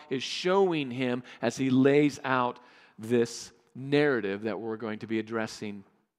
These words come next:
today. Habakkuk receives a very deeply personal oracle, he calls it, or a vision, or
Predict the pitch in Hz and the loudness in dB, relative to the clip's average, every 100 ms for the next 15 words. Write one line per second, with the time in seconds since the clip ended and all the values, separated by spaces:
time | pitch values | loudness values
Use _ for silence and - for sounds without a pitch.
0 | _ _ _ - _ - 110 117 101 85 | _ _ _ -20 _ -12 -4 -2 -2 -8
1 | _ _ _ _ _ - 120 135 147 127 | _ _ _ _ _ -8 2 2 2 -4
2 | 135 - 151 160 147 - - 123 131 127 | -8 -4 0 0 -2 -8 -8 -2 0 0
3 | 120 - - _ _ - 113 110 143 170 | -2 -8 -20 _ _ -20 -20 -2 2 2
4 | 165 139 135 123 - - 180 180 - 156 | 0 0 0 -2 -8 -4 -2 -2 -6 -4
5 | 151 165 - - 147 185 202 202 196 175 | -4 -4 -10 -4 2 4 4 4 2 2
6 | 185 - 180 185 160 202 - _ - 131 | 0 0 0 0 0 -2 -4 _ -6 0
7 | 143 143 120 117 170 202 147 175 180 - | 4 2 0 4 6 6 2 -4 -6 -12
8 | - - 196 185 | -6 2 4 4